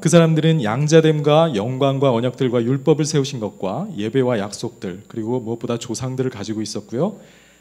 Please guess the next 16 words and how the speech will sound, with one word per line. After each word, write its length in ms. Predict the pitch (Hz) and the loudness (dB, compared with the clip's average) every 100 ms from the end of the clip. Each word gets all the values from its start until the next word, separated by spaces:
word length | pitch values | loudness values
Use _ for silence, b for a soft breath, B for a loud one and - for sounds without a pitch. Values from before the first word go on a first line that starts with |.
| B _ | B _
아, 260 | 90 90 92 | -10 -10 -6
예수님도 540 | 117 117 156 147 151 | -4 -4 -4 -2 -2
그들의 280 | 147 123 185 | -2 2 4
왕이자 800 | 156 104 120 127 113 107 147 233 - _ | 4 2 -4 -4 -2 -2 -2 -6 -12 _
구주이셨고, 960 | - 110 120 101 90 98 - 90 180 208 B B B B - | -12 -8 -6 -6 -6 -10 -10 -8 -8 -8 B B B B -12
예, 40 | |
우리에게 360 | 107 135 151 156 | -4 0 2 2
복음의 360 | 156 147 156 156 | 0 0 0 0
소식을 360 | 147 139 135 | -2 -2 -2
들려주었던 600 | 131 120 120 107 101 110 | 0 -2 -2 -2 -4 -6
사도들 400 | - 175 208 190 | -8 -4 -4 -2
역시 480 | 135 - - 95 175 | -4 -6 -12 -10 -10
유대인이었다는 760 | 117 120 139 151 123 107 107 107 | -8 0 0 0 -2 -4 -6 -8
사실을 560 | 107 101 - 95 165 208 | -8 -10 -8 -6 -6 -8
기억해야 720 | - 95 - 92 92 92 92 | -12 -12 -10 -12 -10 -12 -10
합니다. 380 | 143 123 87 | -8 -8 -10